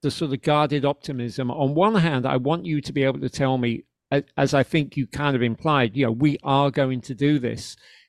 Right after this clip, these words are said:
And at the same time, I don't want to end up with me feeling off the hook or listeners feeling off the hook about the fact that we, it's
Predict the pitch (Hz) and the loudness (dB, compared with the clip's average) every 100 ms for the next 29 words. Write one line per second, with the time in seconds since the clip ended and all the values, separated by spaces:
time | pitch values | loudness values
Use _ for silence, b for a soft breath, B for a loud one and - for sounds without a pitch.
0 | - 151 147 160 139 185 202 214 - 143 | -4 -2 -2 -4 -2 2 2 0 -2 -4
1 | 123 135 151 156 160 147 147 147 143 - | 0 2 2 2 2 2 2 2 0 0
2 | 135 143 131 _ _ b b b _ _ | 0 2 0 _ _ b b b _ _
3 | _ - 143 160 160 - 147 135 123 123 | _ -4 2 4 2 0 -2 -2 0 -2
4 | - 131 - 131 - 123 117 165 - 139 | -2 -6 -2 -4 -2 -2 0 -2 -2 -6
5 | 117 - 131 120 117 113 - 123 123 120 | -6 -2 0 2 0 -2 -2 -4 -2 -2
6 | 123 123 127 127 - _ _ _ _ 139 | 0 2 4 2 -2 _ _ _ _ 0
7 | 143 143 - 127 135 127 123 - _ _ | 0 0 -2 -2 0 -2 -4 -12 _ _
8 | _ _ 151 | _ _ -2